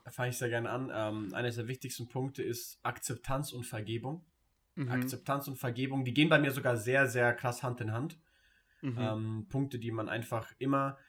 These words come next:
Speaker 1: muss einfach immer davon ausgehen, dass der Mensch handelt, wie, wie es für ihn am besten ist. Und wenn du ihm ewig lang böse bist, dann wirst du deinen Frieden nicht finden. Vor allem, wenn du charakterlich ähnlich gestrickt bist wie ich. Und ich denke, ich bin nicht der Einzige mit genau diesen Charaktereigenschaften.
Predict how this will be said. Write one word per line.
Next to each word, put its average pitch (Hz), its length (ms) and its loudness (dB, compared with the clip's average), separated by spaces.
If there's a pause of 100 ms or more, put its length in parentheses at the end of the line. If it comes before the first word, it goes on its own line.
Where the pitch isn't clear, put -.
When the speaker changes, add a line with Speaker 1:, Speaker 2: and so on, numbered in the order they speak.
(160)
Speaker 1:
muss 127 160 -4
einfach 143 200 2
immer 135 160 0
davon 123 220 -2
ausgehen, 127 400 -2
dass 117 100 -2
der 113 120 -4
Mensch 123 220 -2
handelt, 131 300 -2
wie, 113 200 -4
wie 123 100 0
es 120 100 0
für 135 100 0
ihn 127 180 0
am 117 180 0
besten 123 260 -2
ist. 139 160 -6
Und 117 80 -4
wenn 117 120 -2
du 113 60 0
ihm 110 140 -2
ewig 135 300 0
lang 110 180 -2
böse 113 260 0
bist, 110 220 -6
dann 104 220 -4
wirst 123 260 -2
du 120 60 -4
deinen 107 320 0
Frieden 120 340 -2
nicht 113 160 -4
finden. 110 260 -2
Vor 107 180 0
allem, 120 180 2
wenn 113 100 -2
du 110 80 -4
charakterlich 117 540 -4
ähnlich 120 260 0
gestrickt 117 380 -8
bist - 280 -8
wie 113 140 -6
ich. 151 160 -2
Und 110 80 -2
ich 104 120 -4
denke, 107 180 0
ich - 80 -12
bin 120 80 2
nicht 113 160 0
der 101 60 2
Einzige 123 400 4
mit 113 180 -2
genau 110 180 -2
diesen 120 300 -4
Charaktereigenschaften. 127 880 -2